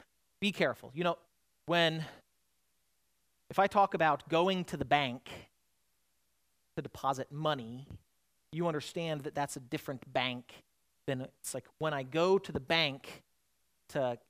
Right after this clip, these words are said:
cast into the river. Okay? These are different banks that you're going to. And you could probably go way back and look at phenomenology and, and how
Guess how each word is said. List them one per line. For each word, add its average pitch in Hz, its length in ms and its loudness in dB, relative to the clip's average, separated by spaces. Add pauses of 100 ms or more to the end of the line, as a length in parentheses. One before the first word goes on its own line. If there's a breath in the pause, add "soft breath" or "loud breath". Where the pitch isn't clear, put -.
(140)
cast - 480 0
into 160 300 -6
the 139 100 -4
river. 139 340 -2 (840)
Okay? 131 240 -4 (480)
These 175 200 0
are 156 120 0
different 143 420 -2
banks 139 600 -4
that 156 140 -10
you're 131 200 -8
going 139 380 0
to. 110 460 -10 (440)
And 196 120 4
you 196 120 0
could 190 160 -4
probably 180 240 -2
go 160 120 0
way 156 220 2
back 143 400 0
and 120 160 -6 (400)
look 143 160 -4
at 139 80 -2 (180)
phenomenology 123 920 -6
and, 110 200 -12 (100)
and 117 240 -14 (120)
how 139 440 -4